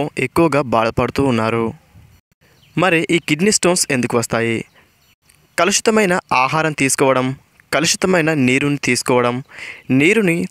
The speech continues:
తక్కువగా తీసుకోవడం వల్ల ఈ కిడ్నీ స్టోన్స్ ఏర్పడుతూ ఉంటాయి.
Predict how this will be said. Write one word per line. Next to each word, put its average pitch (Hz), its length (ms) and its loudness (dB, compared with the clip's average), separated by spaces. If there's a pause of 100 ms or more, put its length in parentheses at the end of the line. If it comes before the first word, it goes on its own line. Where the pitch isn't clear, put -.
తక్కువగా 170 440 0
తీసుకోవడం 139 480 0
వల్ల 135 200 0 (220)
ఈ 123 200 -4
కిడ్నీ 131 280 -2
స్టోన్స్ 143 320 -2 (240)
ఏర్పడుతూ 131 460 0
ఉంటాయి. 113 480 -2